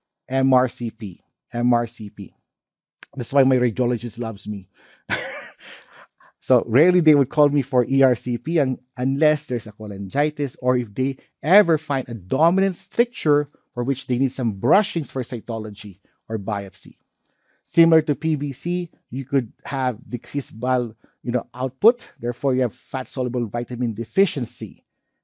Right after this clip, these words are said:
And the dreaded complication of, of P S C is cholangiocarcinoma. Whenever you see a dominant stricture, you know, it's hard to s-, differentiate if there's malignancy growing from there.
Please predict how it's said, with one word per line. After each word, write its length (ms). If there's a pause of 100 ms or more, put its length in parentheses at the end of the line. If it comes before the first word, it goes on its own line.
(140)
And 160
the 100
dreaded 460
complication 720
of, 120 (120)
of 240
P 200
S 120
C 180
is 100
cholangiocarcinoma. 1200 (520)
Whenever 360
you 40
see 180
a 40
dominant 560
stricture, 680 (640)
you 100
know, 80
it's 300
hard 240
to 80
s-, 200
differentiate 580
if 100
there's 260
malignancy 560
growing 400
from 240
there. 240